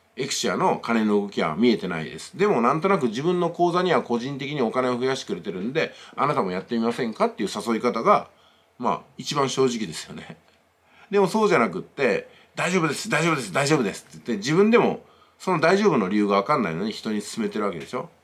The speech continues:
うん。それだったら、すごいリスクが高まるんで、自分は儲かってるけども、誰にも話しませんって言った方が、まだね、被害を抑えられると思いますし、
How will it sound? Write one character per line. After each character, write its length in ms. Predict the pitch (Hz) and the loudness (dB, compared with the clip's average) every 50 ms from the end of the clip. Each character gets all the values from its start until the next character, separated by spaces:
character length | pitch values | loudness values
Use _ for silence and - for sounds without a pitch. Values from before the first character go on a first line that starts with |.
| - - - _ _ - | -20 -20 -20 _ _ -20
う 40 | 98 | -16
ん。 240 | 80 76 65 - - _ _ | -16 -16 -16 -18 -20 _ _
そ 100 | - 151 | -6 -2
れ 60 | 170 220 | 2 2
だ 80 | 262 | 2
っ 60 | 262 | 2
た 80 | - 139 | 2 2
ら、 200 | 110 92 82 - - - - - - | 2 2 2 -2 -8 -18 -20 -20 -18
す 140 | - - 135 | -8 -2 2
ご 100 | 151 113 | 4 4
い 40 | |
リ 100 | 113 127 123 | 4 2 0
ス 100 | - - | -2 -2
ク 80 | - | -2
が 80 | 85 82 | -2 -2
高 220 | - 104 98 104 | -2 -2 0 0
ま 120 | 107 110 107 | 2 2 0
る 100 | 85 76 | 0 -2
ん 100 | 78 123 | -4 -2
で、 300 | 170 170 95 - - - _ _ _ - - _ _ - | 0 0 0 -2 -4 -10 _ _ _ -20 -20 _ _ -14
自 140 | 113 113 127 | -10 -8 -6
分 140 | 135 147 156 | -2 2 2
は 100 | 156 151 | 2 2
儲 200 | 139 143 160 170 | 4 2 0 2
か 120 | 170 202 | 2 0
っ 80 | 196 - | 0 0
て 80 | - | -2
る 60 | - - | -4 -4
け 80 | 202 | -2
ど 80 | 170 185 | -4 -4
も、 140 | 90 90 185 | -4 -4 -2
誰 200 | 190 185 180 185 | -2 0 0 0
に 100 | 165 175 | 2 2
も 100 | 190 190 | 2 2
話 240 | 170 170 175 175 160 | 2 2 0 0 0
し 40 | 160 | 0
ま 100 | 165 165 | -2 -2
せ 140 | 160 170 123 | 0 0 -2
ん 40 | 95 | -2
っ 20 | |
て 60 | 80 - | -4 -6
言 80 | 92 | -10
っ 20 | - | -12
た 180 | - - 87 | -12 -12 -10
方 240 | - - 95 82 80 | -8 -6 -4 -4 -2
が、 320 | 113 143 139 98 80 - - _ - _ _ - | 0 0 0 0 0 -2 -8 _ -20 _ _ -2
ま 140 | - 190 214 | 0 2 2
だ 100 | 170 113 | 2 2
ね、 120 | 95 85 85 | 0 -2 -6
被 160 | - 131 120 | -4 0 2
害 180 | 120 92 82 | 2 2 2
を 40 | 76 | 0
抑 280 | 71 69 - - 85 87 | -4 -6 -8 -8 -8 -6
え 40 | 85 | -6
ら 100 | 82 78 | -8 -10
れ 60 | 73 | -10
る 100 | 71 76 | -12 -14
と 80 | - | -14
思 120 | 69 73 76 | -14 -14 -14
い 60 | 76 | -14
ま 100 | - 80 | -16 -16
す 120 | - - | -16 -16
し、 380 | - - 143 123 95 76 - - | -12 -6 -4 -2 -2 -4 -4 -8